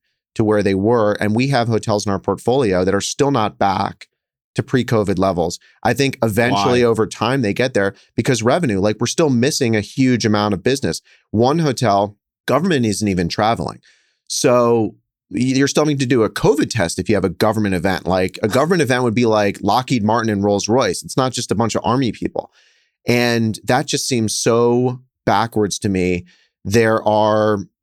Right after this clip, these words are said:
Speaker 1: less business travelers, maybe because more people are on Zoom. Now, on the flip side to that, we're seeing a lot more corporate retreats. But if you wanna be inspired and have a corporate retreat somewhere,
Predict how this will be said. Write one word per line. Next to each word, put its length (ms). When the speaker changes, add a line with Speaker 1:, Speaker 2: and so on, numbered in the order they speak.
Speaker 1:
less 300
business 340
travelers, 520
maybe 200
because 340
more 260
people 260
are 100
on 140
Zoom. 300
Now, 180
on 80
the 60
flip 280
side 260
to 60
that, 240
we're 120
seeing 260
a 60
lot 400
more 240
corporate 440
retreats. 640
But 340
if 140
you 100
wanna 200
be 120
inspired 560
and 80
have 160
a 60
corporate 360
retreat 340
somewhere, 440